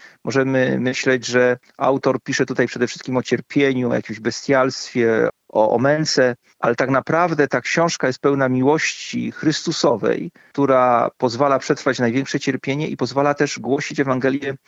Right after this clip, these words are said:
prześladowcom. I dlatego my daliśmy podtytuł w wydaniu polskim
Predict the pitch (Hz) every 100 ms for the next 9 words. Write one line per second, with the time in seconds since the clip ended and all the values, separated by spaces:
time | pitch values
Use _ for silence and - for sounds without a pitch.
0 | _ - 135 139 151 160 - 123 127 131
1 | 147 143 - _ _ _ 135 156 160 151
2 | 151 - 143 143 139 139 139 - 170 -
3 | 123 143 156 _ - 127 131 135 147 139
4 | - - 156 170